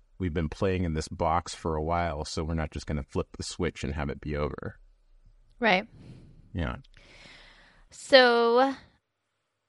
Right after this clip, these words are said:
Speaker 2: was Baltar the worst this week?
Speaker 1: Uh, no. <laughs> We
Speaker 2: No.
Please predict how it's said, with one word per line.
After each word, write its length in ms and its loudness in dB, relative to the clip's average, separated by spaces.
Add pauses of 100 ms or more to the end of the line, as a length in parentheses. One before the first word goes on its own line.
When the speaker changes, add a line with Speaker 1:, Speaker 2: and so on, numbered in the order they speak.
(260)
Speaker 2:
was 500 0 (540)
Baltar 440 2
the 100 -2
worst 360 -2
this 300 -8
week? 420 -18 (1300)
Speaker 1:
Uh, 240 4
no. 420 0 (140)
<laughs> 80 -8
We 120 -4
Speaker 2:
No. 140 -4